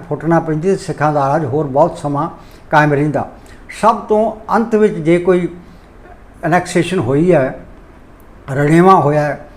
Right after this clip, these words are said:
ਈਸਟ ਇੰਡੀਆ ਕੰਪਨੀ ਦੇ ਰਾਜ ਵਿੱਚ, ਤਾਂ ਉਹ ਪੰਜਾਬ ਸੀ, ਜਿਹੜਾ ਕਿ ਕੁਝ ਲੋਕਾਂ ਦੀ ਗਦਾਰੀ ਕਾਰਨ ਸ਼ਾਹ ਮੁਹੰਮਦ ਦਾ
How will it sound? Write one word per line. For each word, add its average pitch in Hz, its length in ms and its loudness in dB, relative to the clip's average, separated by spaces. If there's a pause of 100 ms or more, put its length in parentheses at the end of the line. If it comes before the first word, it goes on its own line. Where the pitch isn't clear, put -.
(880)
ਈਸਟ 185 240 0
ਇੰਡੀਆ 160 260 4
ਕੰਪਨੀ 147 400 -2
ਦੇ 147 160 -2
ਰਾਜ 139 260 -2
ਵਿੱਚ, 151 400 -2 (380)
ਤਾਂ 170 140 2 (160)
ਉਹ 185 500 2 (760)
ਪੰਜਾਬ 156 400 4
ਸੀ, - 200 -12 (800)
ਜਿਹੜਾ 165 220 2
ਕਿ 165 180 -2
ਕੁਝ 160 300 -2
ਲੋਕਾਂ 143 480 -4
ਦੀ 143 240 -4
ਗਦਾਰੀ 131 420 0
ਕਾਰਨ 139 460 0 (460)
ਸ਼ਾਹ 170 280 2
ਮੁਹੰਮਦ 151 360 -2
ਦਾ 147 360 0